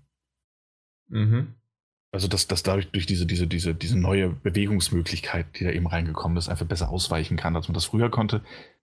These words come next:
Speaker 2: Mag sein, aber ich hab den Eindruck, dass es da ein bisschen, dass es ein bisschen vereinfacht wurde. Nichtsdestotrotz bleibt's unterm Strich selbstverständlich das gleiche Spiel, das gleiche wunderschöne Spiel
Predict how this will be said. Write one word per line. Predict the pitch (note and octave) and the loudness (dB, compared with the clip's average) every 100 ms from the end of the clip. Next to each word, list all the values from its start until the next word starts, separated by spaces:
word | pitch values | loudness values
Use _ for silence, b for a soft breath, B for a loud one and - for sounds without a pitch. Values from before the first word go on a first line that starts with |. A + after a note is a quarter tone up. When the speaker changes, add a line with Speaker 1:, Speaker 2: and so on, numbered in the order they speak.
| _ _ - | _ _ -2
Speaker 2:
Mag | F#2+ - | 0 2
sein, | G2+ F#2 | 2 2
aber | F2+ | 0
ich | E2+ | 0
hab | - | -2
den | G#2 F2+ | -2 0
Eindruck, | F2+ E2+ F2 - | 2 2 -2 -2
dass | E2+ | -2
es | F2 - | -2 0
da | E2+ | 0
ein | E2+ | 2
bisschen, | E2+ - E2 E2 B B B | 0 0 0 -2 B B B
dass | - G2+ | -6 -4
es | |
ein | G2 F#2+ | -2 4
bisschen | C3+ - F#2+ - - - | 4 4 2 -2 -6 -4
vereinfacht | - F2 E2+ E2+ - | 0 0 0 -2 -4
wurde. | D#2+ - _ _ _ _ | -6 -6 _ _ _ _
Nichtsdestotrotz | B2+ C#3+ A#2+ - G#2 - | 2 4 2 0 0 -2
bleibt's | - F#2+ G2 - - | 0 0 0 -4 -2
unterm | G2+ F#2+ | -2 0
Strich | - F2 E2+ - _ _ _ _ _ | -2 -4 -8 -12 _ _ _ _ _
selbstverständlich | F#2 - F2 - E2+ F2 F2 | -4 -2 -2 0 0 -2 -4
das | E2+ - | -6 -4
gleiche | F#2 A2 C3+ | 0 2 2
Spiel, | - - G2 - B B B | -2 0 -2 -2 B B B
das | - | -2
gleiche | F#2+ F#2 F2 | 0 2 2
wunderschöne | F#2+ G2+ F#2 G2 F#2 | 2 2 2 0 0
Spiel | E2 - F2+ | 0 -2 -2